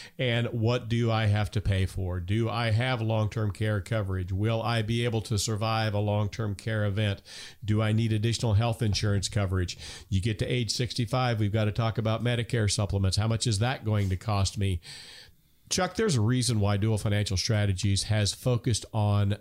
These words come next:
retirement strategies for people that are in or near retirement for the last twenty-three years. And this list of questions is the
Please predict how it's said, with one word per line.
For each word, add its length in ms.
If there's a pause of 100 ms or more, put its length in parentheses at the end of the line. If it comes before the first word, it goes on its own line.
retirement 720
strategies 800
for 180
people 460
that 160
are 80
in 240
or 80
near 180
retirement 500
for 120
the 80
last 260
twenty-three 500
years. 380 (380)
And 160
this 180
list 220
of 100
questions 480
is 100
the 160